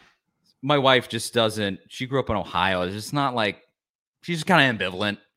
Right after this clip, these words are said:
about all of it, but I was telling her about all this, and she was, she was, like, <laughs> engaged and was like, "Really?" Like, asking me questions and stuff. And,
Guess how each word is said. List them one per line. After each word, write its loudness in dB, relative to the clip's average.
about 4
all 4
of -8
it, -2
but -2
I 2
was -2
telling -4
her -2
about -2
all -4
this, -6
and -12
she -6
was, -8
she -8
was, -6
like, 0
<laughs> -10
engaged 0
and -4
was -6
like, -4
"Really?" -4
Like, 0
asking 0
me -4
questions -6
and -12
stuff. -4
And, -2